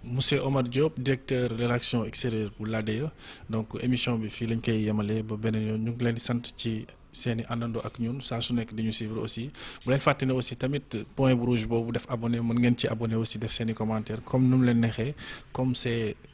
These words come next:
donc, ci, ci, ci, ci, ci, ci, ci, ci, ci réseaux sociaux yi la. Donc, tout est libre, mën ngeen def seen xalaat, seeni gis-gis ak yooyu par rapport li monsieur Omar Diop aussi tamit wax.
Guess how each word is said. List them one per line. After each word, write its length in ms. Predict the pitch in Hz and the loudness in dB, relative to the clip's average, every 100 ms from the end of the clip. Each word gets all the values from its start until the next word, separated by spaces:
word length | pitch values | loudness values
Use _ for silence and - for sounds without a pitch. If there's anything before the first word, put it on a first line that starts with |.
| - | -8
donc, 280 | 127 120 - - - | 0 0 0 -8 -6
ci, 280 | 117 110 104 | -2 -2 -2
ci, 180 | - 110 | -4 -2
ci, 260 | 117 110 | -2 -2
ci, 140 | 107 110 107 107 - - - | -2 -2 -2 -6 -12 -18 -12
ci, 160 | - 101 - | -6 -6 -6
ci, 160 | - 101 92 | -4 -4 -6
ci, 140 | - 107 - | -6 -6 -6
ci, 180 | - 113 | -6 -4
ci 140 | - | 0
réseaux 240 | 120 127 127 | 4 6 6
sociaux 400 | 127 117 123 113 | 4 0 2 2
yi 100 | 123 | 4
la. 120 | 143 | 4
Donc, 380 | - 117 131 - | 4 4 2 0
tout 200 | 147 156 | 2 4
est 40 | |
libre, 280 | 135 131 151 | 4 2 0
mën 160 | 139 139 | 0 2
ngeen 200 | 135 131 | 2 2
def 120 | 131 | 2
seen 300 | - 127 117 | 4 4 2
xalaat, 300 | - 143 131 | 2 4 4
seeni 280 | - 127 117 | 4 2 4
gis-gis 320 | 117 123 - | 2 2 0
ak 180 | 113 - | 0 4
yooyu 180 | 123 107 | 4 4
par 160 | 123 | 4
rapport 400 | 123 120 127 113 - - - - | 4 6 6 4 2 -12 -12 0
li 120 | 117 | 4
monsieur 260 | 127 - | 6 6
Omar 240 | 131 120 113 | 6 6 6
Diop 240 | 113 110 | 4 2
aussi 260 | 107 - 117 | 0 0 0
tamit 240 | 120 113 | 2 2
wax. 220 | 117 120 | 2 0